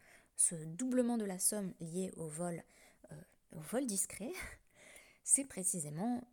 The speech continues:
un peu comme dans le cas que je venais de mentionner, le cas de Pinocchio, euh, c'est une forme de fourberie. C'est, euh, également le fait d'être allé très loin dans le mensonge et la dissimulation,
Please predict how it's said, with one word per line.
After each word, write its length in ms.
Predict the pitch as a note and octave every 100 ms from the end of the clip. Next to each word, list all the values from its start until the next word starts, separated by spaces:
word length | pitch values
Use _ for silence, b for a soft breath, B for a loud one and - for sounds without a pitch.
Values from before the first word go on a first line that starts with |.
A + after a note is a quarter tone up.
| - - - - - _ _ _ _ _ _ _ - _ _ _ - - - -
un 120 | G#3+
peu 160 | B3
comme 180 | A#3+ F#3+
dans 120 | F#3
le 100 | E3+
cas 180 | E3 G3
que 160 | F#3+ D#3
je 80 | D3+
venais 160 | F3+
de 60 | F#3
mentionner, 400 | E3 - F3 B3
le 80 | F3
cas 160 | F3
de 100 | D#3
Pinocchio, 480 | D#3+ - D#3+ - C4 - B B B -
euh, 40 |
c'est 140 | D#3 A3+
une 60 |
forme 220 | G#3 B3 G#3
de 80 |
fourberie. 600 | D#3 - A#3 F3 D3+ D#3 - _ _ _ _ _ _ _ _ _
C'est, 380 | - - G#3+ -
euh, 180 | F3+ D#3+
également 300 | E3+ F#3 G3+
le 80 | G#3
fait 280 | - A#3 -
d'être 260 | F3+ -
allé 120 | D#3+ E3
très 180 | -
loin 140 | G3+ A3+
dans 80 | F3
le 80 |
mensonge 460 | D#3 F3 F#3 A3 G3+
et 40 |
la 100 | D#3
dissimulation, 680 | D#3 F#3 - D#3 D3+ - -